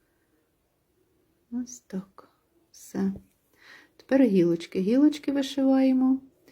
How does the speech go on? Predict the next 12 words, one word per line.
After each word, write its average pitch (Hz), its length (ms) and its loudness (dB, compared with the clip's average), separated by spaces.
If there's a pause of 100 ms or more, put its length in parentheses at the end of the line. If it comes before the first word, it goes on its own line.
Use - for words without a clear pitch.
(600)
швом 262 840 2 (100)
в 190 100 -6
розкол. 170 560 -2 (1600)
Робите 208 400 2
стібочки 190 600 0
по 175 180 -4
п'ять 175 480 -2
міліметрів, 175 880 -2 (540)
п'ять-сім 175 560 0
міліметрів. 175 840 0 (840)
І 202 420 0 (1000)
стібочок 254 1000 0